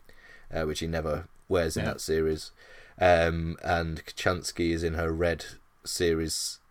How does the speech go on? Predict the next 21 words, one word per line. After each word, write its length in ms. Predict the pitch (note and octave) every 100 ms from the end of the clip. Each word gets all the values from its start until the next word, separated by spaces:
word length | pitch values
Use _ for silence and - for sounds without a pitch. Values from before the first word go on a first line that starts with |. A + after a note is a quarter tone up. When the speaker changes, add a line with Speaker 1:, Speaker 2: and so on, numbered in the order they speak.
| -
Speaker 1:
seven 360 | - F#2 F2
costume 580 | E2 D#2 - D#2 E2 E2 -
as 80 |
opposed 340 | E2 F2+ D#2 -
to 120 | D2+
a 220 | D#2+ E2
Series 340 | - D#2+ D2+ D2+
eight 300 | D#2 C#2+ -
sort 140 | -
of 60 | -
combat 380 | D#2 D#2+ D2+ -
s-, 240 | - - - - -
Speaker 2:
It's 80 | E2
Speaker 1:
look. 320 | D#2+ - - -
Speaker 2:
Bizarro 560 | G#2+ F#2+ G2+ G2+ F2+ D2+
World. 380 | - E2 - - -
It's 220 | - - -
<laughs> 800 | - - - - - - - C#3
Speaker 1:
There 260 | B2 B2
was 160 | A2+ G#2
also, 760 | C3 D3 D3 - G#2 G2+ G2+